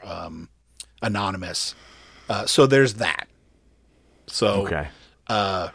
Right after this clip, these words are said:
Speaker 1: and the
Speaker 2: Well,
Speaker 1: other
Speaker 2: that's certainly,
Speaker 1: thing
Speaker 2: like you said, to
Speaker 1: is
Speaker 2: take light, not to take lightly. I mean, that is a serious thing we, that to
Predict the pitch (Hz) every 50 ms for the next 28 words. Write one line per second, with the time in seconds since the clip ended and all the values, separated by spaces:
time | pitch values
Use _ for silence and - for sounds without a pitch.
0 | - - - - - - _ _ _ _ _ _ - 123 123 131 135 139 151 214
1 | - 214 - - 123 117 143 135 131 127 131 135 107 101 120 117 95 85 87 85
2 | - - 90 85 - 87 85 87 90 80 - - 85 87 95 92 92 92 - -
3 | - - 92 82 - 82 82 85 78 58 67 71 73 73 73 76 76 78 76 73
4 | 78 73 73 - - - - 76 73 73 69 65 - - 71 71 67 65 67 73
5 | 71 - -